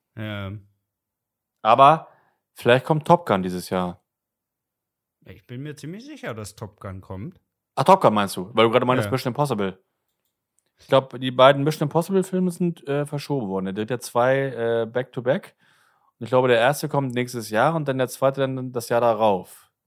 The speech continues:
Speaker 1: Ach so,
Speaker 2: Weil
Speaker 1: meinst
Speaker 2: die
Speaker 1: du das?
Speaker 2: we-,
Speaker 1: Ich
Speaker 2: wegen
Speaker 1: dachte,
Speaker 2: Corona
Speaker 1: du meintest jetzt dieses Jahr sowohl Top Gun als auch Mission Impossible wird
Speaker 2: Nee.
Speaker 1: verschoben, weil du sei-,
Speaker 2: Nee,
Speaker 1: meintest,
Speaker 2: nee.
Speaker 1: seine zwei Filme.
Speaker 2: Ja, ja, ich meine, ich meinte die beiden Mission Impossible Filme.
Speaker 1: Okay.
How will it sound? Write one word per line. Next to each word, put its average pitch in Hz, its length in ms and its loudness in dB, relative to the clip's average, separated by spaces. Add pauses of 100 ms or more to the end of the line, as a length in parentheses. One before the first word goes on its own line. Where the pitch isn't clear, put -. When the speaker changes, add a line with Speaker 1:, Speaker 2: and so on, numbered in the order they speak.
(260)
Speaker 1:
Ach 110 120 -14
so, 135 220 -10
Speaker 2:
Weil 107 160 -4
Speaker 1:
meinst 107 160 -8
Speaker 2:
die 104 40 -12
Speaker 1:
du 98 60 -12
das? 98 100 -8
Speaker 2:
we-, 117 40 -6
Speaker 1:
Ich 113 160 -10
Speaker 2:
wegen 123 180 0
Speaker 1:
dachte, 135 160 0
Speaker 2:
Corona 143 240 6
Speaker 1:
du 147 40 8
meintest 147 440 -2
jetzt 139 280 -8
dieses 139 320 -8
Jahr 143 440 -4
sowohl 127 320 -10
Top 143 280 -8
Gun 139 200 -6
als 135 240 -10
auch 117 140 -10
Mission 113 300 -8
Impossible 104 640 -12
wird 104 220 -12
Speaker 2:
Nee. 120 200 10
Speaker 1:
verschoben, 101 160 -8
weil 101 100 -8
du 101 160 -10
sei-, 107 180 -6
Speaker 2:
Nee, 131 180 0
Speaker 1:
meintest, 120 240 -4
Speaker 2:
nee. 123 80 2
Speaker 1:
seine 113 160 0
zwei 120 260 -6
Filme. 95 460 -10 (320)
Speaker 2:
Ja, 123 140 6
ja, 135 160 10
ich 120 120 -4
meine, 139 220 4
ich 117 80 -12
meinte 131 160 4
die 127 80 -2
beiden 120 260 6
Mission 123 220 -4
Impossible 107 340 -4
Filme. 95 220 -6
Speaker 1:
Okay. 104 360 -8